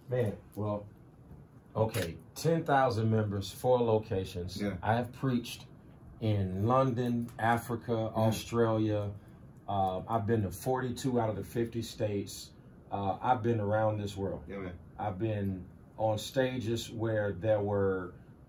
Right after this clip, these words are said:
Speaker 1: fifteen thousand people. I got an engagement coming up. I'm preaching for Bishop Jakes' leadership conference
Speaker 2: Yeah,
Speaker 1: in,
Speaker 2: man.
Speaker 1: in Charlotte, North Carolina. It's gonna be ten, fifteen thousand people there,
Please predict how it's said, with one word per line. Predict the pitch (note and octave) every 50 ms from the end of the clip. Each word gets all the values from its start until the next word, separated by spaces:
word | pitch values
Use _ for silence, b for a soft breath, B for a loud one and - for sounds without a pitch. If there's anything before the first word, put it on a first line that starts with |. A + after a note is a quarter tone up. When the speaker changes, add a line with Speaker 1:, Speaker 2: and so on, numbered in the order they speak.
| - - - -
Speaker 1:
fifteen | - - - - D3 C#3+ - - D3 C3+ B2+ B2
thousand | - B2+ B2 A#2+ A#2 A#2+ G#2 A2+ G#2
people. | - B2 A#2 G#2+ G2 G2+
I | A2
got | G#2+ A2 A#2 A2+ A2
an | A2 G#2 - -
engagement | A2+ A2 G#2+ G2 A2+ A#2+ B2 A#2+ A2 G2+ A2 G#2 G#2
coming | - B2 A2+ A2+ A2 A2
up. | A2 A2 G#2+ G#2+ - -
I'm | G#2+ G#2
preaching | - A#2+ A2+ - G2+
for | - -
Bishop | F#2+ F2 A2+ A2 - G2 F2
Jakes' | E2 A2 A2 G#2 - G2+ F2+ F2
leadership | G#2+ A#2+ B2 G#2+ G2+ - A2+ G2 -
conference | - G#2+ G2+ G2 G2 G2 -
Speaker 2:
Yeah, | G#2+ G2+
Speaker 1:
in, | F#2+
Speaker 2:
man. | F#2 - - -
Speaker 1:
in | G2+ G2
Charlotte, | G2 - - A2+ A2 A2 G#2 G2+ G2+
North | G#2+ G#2 G2+ -
Carolina. | A2+ G#2+ G#2+ A2 G#2+ G#2 G2+
It's | G2 F#2+
gonna | - A2 G#2+
be | G2 G#2 G#2 G2+ -
ten, | - - A2+ A2 G2+
fifteen | - A2 G#2+ G2 - A2 G#2 G2+
thousand | A2 G#2 G2+ G2 F2+ F#2+ - -
people | G#2+ G2 - F2
there, | D#2+ -